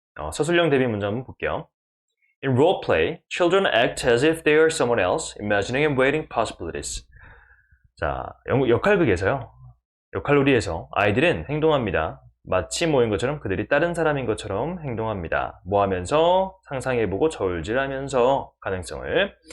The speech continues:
이렇게 해서 as if 활용해주시고 그 다음에 분사 구문 활용해주시는, 어, 구문이고요. 그 다음에 이 번 보면 it's no wonder that.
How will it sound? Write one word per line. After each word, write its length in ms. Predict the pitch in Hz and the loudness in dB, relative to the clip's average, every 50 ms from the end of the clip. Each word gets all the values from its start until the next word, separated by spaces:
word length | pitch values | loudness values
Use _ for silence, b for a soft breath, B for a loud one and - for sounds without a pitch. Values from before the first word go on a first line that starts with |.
| B B B B _ - | B B B B _ -18
이렇게 200 | - - - 104 | -12 -4 -2 0
해서 380 | 101 151 165 139 98 98 - - | 2 4 4 2 2 0 -2 0
as 220 | - 110 120 127 165 | 2 2 2 4 2
if 260 | 175 170 - - 165 | 0 0 -2 -2 0
활용해주시고 840 | 151 147 151 151 151 147 139 - - - - - 101 90 - - | 2 4 4 4 2 2 0 -2 -4 -8 -6 -4 -4 -4 -4 -6
그 80 | - 120 | -2 0
다음에 200 | 98 95 90 87 | 0 0 0 -2
분사 300 | - 120 120 117 127 123 | -6 -6 -2 0 0 0
구문 240 | 110 117 113 113 117 | 0 -2 -4 -4 -4
활용해주시는, 880 | 117 107 107 104 98 87 - - - 87 85 90 95 127 160 180 190 - _ _ _ _ _ | -4 -2 -4 -4 -4 -8 -10 -12 -12 -12 -10 -10 -8 -8 -8 -8 -10 -14 _ _ _ _ _
어, 180 | - - - - | -14 -14 -12 -8
구문이고요. 440 | - 110 104 98 85 82 113 160 165 | -4 -4 -2 -2 -2 -2 -4 -4 -4
그 420 | 170 - - - - - - - | -6 -10 -18 -20 -20 -20 -8 -4
다음에 160 | - 113 107 104 | -2 -2 0 0
이 80 | 110 | 2
번 160 | 123 160 156 | 2 2 2
보면 220 | 135 135 147 143 - | 2 0 0 -2 -2
it's 220 | 127 120 - - | -4 -4 -4 -2
no 80 | 135 127 | 0 2
wonder 540 | 127 147 160 151 120 92 71 69 - - - | 4 4 4 4 2 2 0 0 -2 -4 -2
that. 220 | - 87 - - | -2 -2 -2 -2